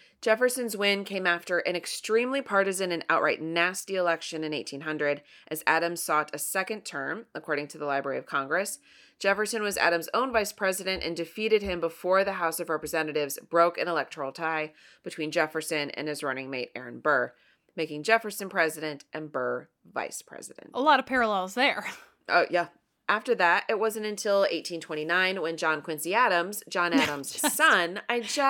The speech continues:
Speaker 2: another one who didn't get a hug, didn't get a
Speaker 1: break
Speaker 2: hug.
Speaker 1: the generational trauma, my friends. Like,
Speaker 2: Honestly.
Speaker 1: hug your children, validate their emotions so they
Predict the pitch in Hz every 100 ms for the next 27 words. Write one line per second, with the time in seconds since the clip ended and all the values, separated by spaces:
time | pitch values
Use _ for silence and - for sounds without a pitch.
0 | 269 233 226 233 233 226 233 233 247 254
1 | 254 285 285 285 254 220 214 240 240 480
2 | 349 339 330 302 302 294 254 247 254 247
3 | - - 202 220 311 254 185 170 156 156
4 | 156 135 123 123 190 196 185 180 - 214
5 | 180 165 139 160 190 - 202 220 302 -
6 | 233 208 214 214 240 196 180 185 190 202
7 | 202 196 196 175 165 170 165 185 202 196
8 | 190 170